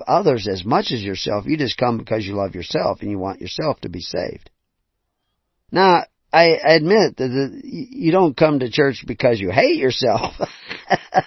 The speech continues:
You come to church because you love yourself, but if that's the only reason you're coming to church,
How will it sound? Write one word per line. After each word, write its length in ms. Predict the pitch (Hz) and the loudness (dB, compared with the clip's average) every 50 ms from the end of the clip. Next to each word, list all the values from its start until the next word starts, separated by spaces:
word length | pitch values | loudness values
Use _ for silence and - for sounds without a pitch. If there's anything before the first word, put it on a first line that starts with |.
| - _ - - - - - - - | -4 _ -20 -20 -20 -20 -20 -10 -2
You 260 | - 156 165 165 151 | 4 6 6 6 6
come 220 | - 175 165 160 147 | 6 6 6 6 4
to 100 | 139 113 | 0 2
church 260 | - 156 143 143 - | 2 2 2 2 0
because 320 | - 135 - 151 139 131 117 | -4 -2 2 4 4 4 2
you 120 | 117 113 | 0 0
love 220 | 120 156 214 240 | 2 2 2 2
yourself, 400 | 240 165 135 - 135 127 123 127 104 | 2 0 0 2 2 2 2 2 0
but 120 | 123 120 | 0 0
if 140 | 120 120 107 | 0 0 2
that's 340 | - - 302 320 294 - - | 2 2 2 2 0 -2 0
the 140 | 170 165 196 | 0 2 2
only 140 | 208 220 202 | 4 2 2
reason 300 | 185 185 202 170 147 139 | 2 0 0 -2 -4 -4
you're 120 | 135 123 | -4 -4
coming 360 | - - 208 175 147 127 110 | -2 -2 -2 -2 -2 -4 -4
to 100 | 107 98 | -6 -6
church, 260 | - - 202 190 - | -2 -2 0 0 -2